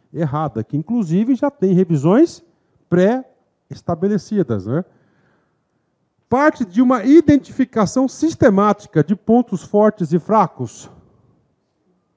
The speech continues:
Sim, beleza. Agora a gente vai para outro assunto.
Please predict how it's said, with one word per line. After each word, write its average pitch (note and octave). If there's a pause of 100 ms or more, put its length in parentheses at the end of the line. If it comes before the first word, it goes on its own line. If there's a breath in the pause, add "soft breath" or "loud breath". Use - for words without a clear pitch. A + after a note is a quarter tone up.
(120)
Sim, F3 (400)
beleza. E3
Agora B2+
a -
gente F#3+
vai G#3+
para F3
outro A3+
assunto. -